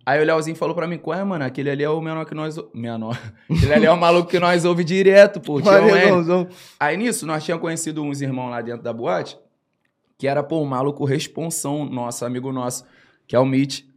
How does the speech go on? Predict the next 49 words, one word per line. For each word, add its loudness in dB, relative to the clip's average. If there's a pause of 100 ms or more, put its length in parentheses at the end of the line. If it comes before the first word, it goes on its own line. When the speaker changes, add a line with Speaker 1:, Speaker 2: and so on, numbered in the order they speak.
Speaker 1:
Aí -6
nós -4
tava -2
ali -2
do -4
lado -2
de -6
fora, -2
aí 0
eu -4
falei, -8
"Caraca, -8
o -16
maluco -10
é -4
brabo, -6
pá." -6 (720)
Aí -2
eu 0
pensei, -4
"Pô, -2
vou -6
ver -4
de -16
tirar -6
uma -6
foto -10
com -8
o -8
mano." -6 (520)
Aí -2
quando -6
eu 0
ia -2
Speaker 2:
Pô. -4
Speaker 1:
falar 0
isso, -2 (380)
o -4
mano -2
que -6
nós -6
conheceu -4
já -2
tinha -4
ido 0
falar 0
com -10
o -16
cara, -2